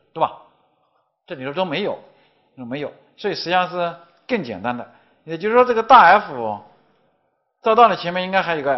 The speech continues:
x、y、y 一撇，这个 x 都没有，只是个二元函数，是吧？是个特例，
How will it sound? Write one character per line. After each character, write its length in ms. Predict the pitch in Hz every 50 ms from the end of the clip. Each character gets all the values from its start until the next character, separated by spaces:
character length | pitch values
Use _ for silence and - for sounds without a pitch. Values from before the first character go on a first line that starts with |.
| 113 123 143
x、 420 | 165 175 - - 117 104 107 104 95 92 92 _ _ _ _ _
y、 340 | - 156 170 156 143 123 113
y 180 | 117 147 143
一 60 | 135 135
撇， 200 | - 131 113 98
这 120 | - 151
个 180 | 139 120 120 147
x 140 | 185 170 160
都 100 | 180 190
没 160 | 185 202 214
有， 300 | 180 135 107 - - - - _
只 100 | _ -
是 120 | 113 - 165
个 100 | 160 196
二 180 | 233 277 269
元 160 | 190 143 117 107
函 180 | 101 101 95 -
数， 80 | - - _ _ _ _ _ _ _ _
是 80 | - 190
吧？ 120 | 165 - - - _ _ _ _ _
是 100 | - 156
个 80 | 139
特 200 | 147 - - 170
例， 120 | 135 123